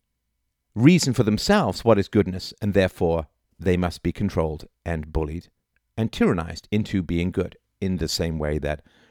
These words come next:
traditional parenting has been, you know, you hit children to make them good. You make sure that children pursue virtue so they don't go to hell, and, and you, you, but you can't explain it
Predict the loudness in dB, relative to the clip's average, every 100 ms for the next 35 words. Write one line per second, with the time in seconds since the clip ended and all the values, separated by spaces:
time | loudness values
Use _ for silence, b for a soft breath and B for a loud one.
0 | b -4 -2 -2 -2 -2 -4 -6 -8 -8
1 | -8 -6 -4 -6 b b b b -4 -2
2 | -2 -4 -2 -2 0 -2 -4 -10 _ _
3 | _ _ _ -2 -2 -2 -2 4 4 2
4 | -8 -10 -10 -16 _ _ _ _ _ _
5 | _ _ -20 _ _ -6 -4 -4 2 4
6 | 4 2 0 0 2 -2 -2 0 0 0
7 | -2 -2 -2 -2 -2 0 -2 -2 -2 -2
8 | -2 -4 -6 -10 -8 -8 -8 -10 -8 -10
9 | -8 -6 -6 -2 0 2